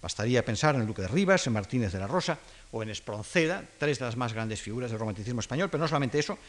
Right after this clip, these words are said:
sino una larga serie, Leopoldo Augusto de Cueto, Nicomedes Pastor Díaz, García Tasara, Alcalá Galiano, don Juan Valera, Juan Donoso Cortés, figuras todas grandes de la his-, de la, eh,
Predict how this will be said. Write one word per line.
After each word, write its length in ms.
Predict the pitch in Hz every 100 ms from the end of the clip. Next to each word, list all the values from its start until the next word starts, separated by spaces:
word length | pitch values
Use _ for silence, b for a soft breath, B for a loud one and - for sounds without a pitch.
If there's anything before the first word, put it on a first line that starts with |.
| B
sino 280 | - 180 170
una 280 | 185 170 143
larga 380 | 143 190 202 143
serie, 380 | 190 190 117 98
Leopoldo 320 | 104 139 120
Augusto 320 | 123 131 123
de 80 | 104
Cueto, 420 | - 175 180 175
Nicomedes 500 | 151 123 123 127 -
Pastor 380 | - 113 117 101
Díaz, 380 | 180 190 185 - B B B B
García 360 | 107 - 123 110
Tasara, 560 | 101 - 175 175 170
Alcalá 320 | 156 - 123 113
Galiano, 400 | 131 175 165 165 -
don 80 | 92
Juan 180 | 107 101
Valera, 480 | 113 185 175 175 139
Juan 140 | 120
Donoso 240 | 113 107 113
Cortés, 340 | - 180 - B B - -
figuras 400 | 147 190 165 -
todas 320 | 156 113 104
grandes 500 | 120 156 147 113 101
de 80 | 113
la 80 |
his-, 160 | 110 120
de 80 | 123
la, 220 | 120 113
eh, 220 | - -